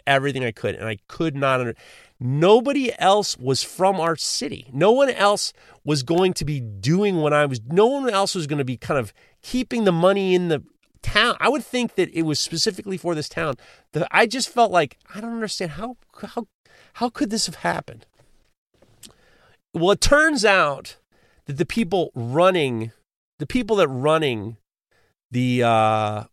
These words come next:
well, or had connections with the judges, the people who were involved with the whole thing, overseeing the whole thing with the judges, also were the people who were running the art critique. And it turns out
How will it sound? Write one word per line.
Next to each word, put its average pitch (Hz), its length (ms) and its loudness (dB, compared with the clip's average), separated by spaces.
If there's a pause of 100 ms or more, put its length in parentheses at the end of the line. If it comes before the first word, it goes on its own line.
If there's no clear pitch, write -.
(160)
well, 147 320 6
or 139 360 6
had 131 280 0
connections 143 640 0
with 110 140 -6
the 113 80 -6
judges, 107 640 -6
the 120 100 -10
people 170 320 -6
who 127 120 -4
were 110 140 -4
involved 104 500 -6
with 95 60 -20
the - 80 -16
whole 80 200 -16
thing, - 320 -20 (360)
overseeing 160 680 2
the 113 60 -4
whole 92 200 -6
thing - 320 -16
with 165 200 0
the 123 80 -10
judges, 101 640 -8 (640)
also 247 340 6
were 240 140 6
the 208 80 4
people 180 240 -4
who 170 60 4
were 165 60 4
running 147 220 0
the 127 80 -2
art 120 220 -2
critique. - 420 -18 (600)
And 147 840 2 (800)
it - 160 2
turns 247 420 2
out 208 600 0